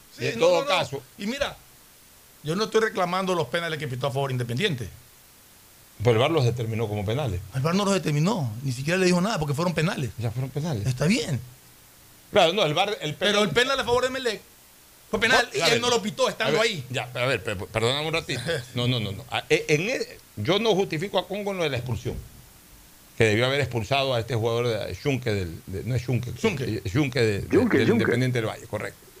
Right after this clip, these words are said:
Speaker 1: Yo, en lo del penalti sí te digo, porque incluso en las tomas iniciales,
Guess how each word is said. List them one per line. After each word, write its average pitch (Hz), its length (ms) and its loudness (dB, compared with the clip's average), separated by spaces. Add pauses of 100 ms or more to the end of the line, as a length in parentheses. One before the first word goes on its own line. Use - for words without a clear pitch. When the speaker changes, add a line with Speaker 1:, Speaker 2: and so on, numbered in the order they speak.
(680)
Speaker 1:
Yo, 220 360 6 (1040)
en 139 100 0
lo 139 100 2
del 135 140 0
penalti 170 480 -2
sí 151 120 -2
te 185 120 2
digo, 180 360 0
porque 127 200 -2
incluso 156 540 0
en 135 140 0
las - 180 -4
tomas 240 480 0
iniciales, 131 680 0